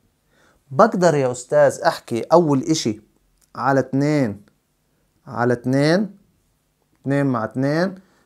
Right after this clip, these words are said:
باء بأربعة، أربعة باء،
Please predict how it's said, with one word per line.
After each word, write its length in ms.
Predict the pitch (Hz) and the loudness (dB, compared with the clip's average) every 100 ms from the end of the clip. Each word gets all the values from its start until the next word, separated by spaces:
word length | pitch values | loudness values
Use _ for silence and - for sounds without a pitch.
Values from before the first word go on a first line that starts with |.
| - | -8
باء 320 | 127 147 143 | 2 2 2
بأربعة، 760 | 120 - 135 120 120 143 185 - _ - | -2 -2 0 2 4 4 2 -4 _ -4
أربعة 400 | 120 120 117 101 | -2 -2 -2 -4
باء، 440 | 101 117 147 - | -2 0 0 -2